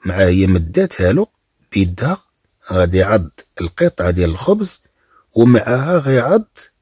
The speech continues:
الأصبع ديال مينا. مي il mord aussi le doigt de Mina، le doigt de Mina. ولكن هو يعض أيضًا أصبع منا، لو دوا.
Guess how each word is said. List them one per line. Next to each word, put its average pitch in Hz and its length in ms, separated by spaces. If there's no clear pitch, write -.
الأصبع 92 520
ديال 123 240
مينا. 82 220
مي 117 140
il 98 120
mord 90 380
aussi 185 400
le 87 200
doigt 151 240
de 156 120
Mina، 78 340
le 92 180
doigt 120 240
de 147 120
Mina. 78 300
ولكن 135 420
هو 107 340
يعض 87 500
أيضًا 139 480
أصبع 135 580
منا، 82 300
لو 143 180
دوا. 82 340